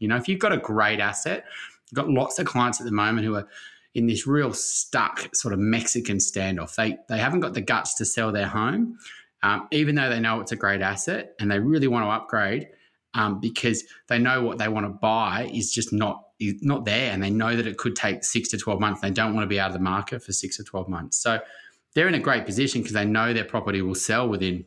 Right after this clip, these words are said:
two or three months, um, but they're stuck because they, they haven't got the guts to sell and be out of the market in such a hot market. So the second thing, I guess,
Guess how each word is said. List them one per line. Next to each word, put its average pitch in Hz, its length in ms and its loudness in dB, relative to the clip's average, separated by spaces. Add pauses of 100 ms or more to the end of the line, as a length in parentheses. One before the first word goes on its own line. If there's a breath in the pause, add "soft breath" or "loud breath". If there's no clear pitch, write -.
two 110 180 2
or 92 60 2
three 92 240 0
months, 98 560 0 (380 loud breath)
um, 98 260 0
but 104 160 -4
they're 98 160 -4
stuck - 480 -2
because 98 280 -6
they, 92 220 -2 (100)
they 90 160 -6 (180)
haven't 113 180 0
got - 80 -2
the 98 80 -6
guts 110 360 0
to 95 120 -6
sell 107 320 0
and 90 140 0
be 90 100 2
out 95 140 0
of 90 60 -4
the 90 60 -2
market 90 400 -2
in 85 200 -4
such - 240 -4
a - 20 -6
hot 87 240 -2
market. - 460 -4
So 101 320 0 (640 loud breath)
the 139 80 0
second 190 380 2
thing, 185 160 4
I 143 80 4
guess, 127 320 -2